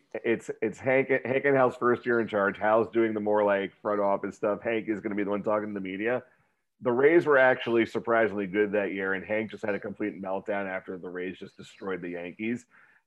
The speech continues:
And he <laughs> was, like, on record in the media saying, like, "We're gonna get a good idea soon of how shit can turn around." And the Yankees, of course, didn't make the playoffs.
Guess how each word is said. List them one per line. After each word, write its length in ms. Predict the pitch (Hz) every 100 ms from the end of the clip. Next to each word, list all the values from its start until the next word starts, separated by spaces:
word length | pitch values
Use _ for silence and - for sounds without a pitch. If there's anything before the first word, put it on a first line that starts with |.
| -
And 120 | 120
he 180 | 120 165
<laughs> 100 | 175
was, 240 | 175 151 127
like, 240 | 135 - _ _ -
on 420 | 139 156 156 151 -
record 300 | 143 139 131
in 80 | 117
the 60 |
media 520 | 117 120 127 113 101 101 _ _
saying, 340 | - 123 120 113
like, 260 | 107 107 - - - - _
"We're 440 | - - 104 156 269
gonna 160 | 277
get 160 | 233 226
a 40 |
good 220 | 165 254
idea 260 | 269 254 240
soon 260 | - 240 214
of 100 | 175
how 200 | 214 214
shit 360 | - - 247 220
can 160 | 196
turn 280 | 170 233 220
around." 640 | 202 185 214 151 101 85 - _ -
And 120 | 101
the 60 | 98
Yankees, 260 | 92 92
of 60 | 87
course, 240 | - 92
didn't 220 | - 90
make 160 | 90 85
the 40 |
playoffs. 580 | - 90 90 107 120 -